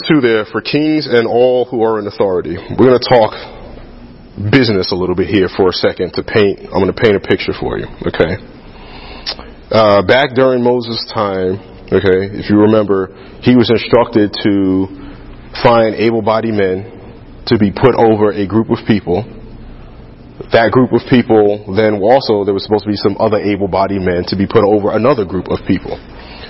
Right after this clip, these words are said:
So what you see there, um, and for those that were in Bible studies a few weeks ago when we started talking about this a little bit, you there see the, the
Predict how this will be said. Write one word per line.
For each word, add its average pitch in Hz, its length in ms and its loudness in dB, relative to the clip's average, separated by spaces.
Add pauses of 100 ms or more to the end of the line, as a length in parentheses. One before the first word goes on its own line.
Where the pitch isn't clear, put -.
(600)
So 101 80 0
what 101 120 0
you 110 60 0
see 220 300 0
there, 101 400 -2 (300)
um, 101 260 4
and 98 80 -2
for 110 140 0
those 123 160 4
that 120 160 0
were 117 80 0
in 107 80 -6
Bible 113 240 0
studies 104 320 -4
a - 80 -8
few 117 80 2
weeks 127 240 0
ago 107 160 2
when 101 160 -2
we 101 80 -6
started 95 240 0
talking 95 320 -2
about 87 240 -2
this 95 160 -4
a 92 80 -2
little 87 160 0
bit, 90 160 0 (320)
you 113 160 4
there 170 160 4
see 123 320 -2
the, 101 560 0
the 104 80 4